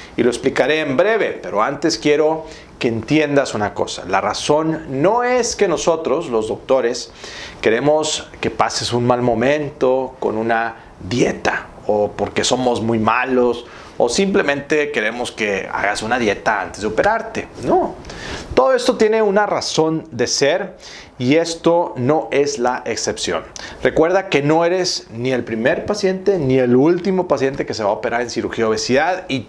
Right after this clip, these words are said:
todo lo que te indicamos, todas las instrucciones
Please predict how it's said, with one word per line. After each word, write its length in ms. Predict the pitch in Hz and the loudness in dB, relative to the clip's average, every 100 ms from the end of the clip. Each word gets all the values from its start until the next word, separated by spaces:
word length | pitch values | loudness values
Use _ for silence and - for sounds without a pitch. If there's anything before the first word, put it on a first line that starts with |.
| - | 0
todo 540 | 175 202 226 262 269 - - - - | 2 4 4 2 0 -6 -18 -18 -2
lo 220 | 123 131 | 0 2
que 100 | 127 | -2
te 140 | - | -2
indicamos, 920 | 127 123 120 - 175 175 117 110 110 - | -2 -2 -2 2 2 0 -2 -2 -2 0
todas 440 | 139 147 170 196 | 4 4 4 4
las 240 | 190 165 135 | 2 -2 -6
instrucciones 1120 | 120 - 117 117 - 139 139 123 113 120 - | -8 -4 -2 -2 0 2 2 2 -2 -4 -6